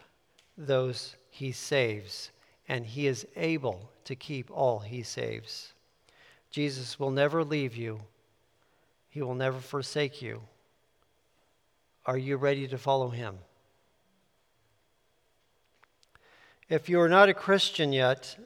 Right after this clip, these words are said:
please know that Jesus can be your Savior. Jesus has already made the first move. He has gone to the cross for you.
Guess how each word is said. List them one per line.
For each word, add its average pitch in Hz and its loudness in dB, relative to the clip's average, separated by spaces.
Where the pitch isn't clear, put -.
please 175 2
know 165 8
that 139 2
Jesus 147 -2
can 170 2
be 139 -2
your 139 -4
Savior. 117 -2
Jesus 170 2
has 156 6
already 170 8
made 156 4
the 139 -4
first 147 -2
move. 135 -2
He 147 -4
has 131 -2
gone 147 0
to 147 0
the 147 -8
cross 139 0
for - -8
you. 120 -4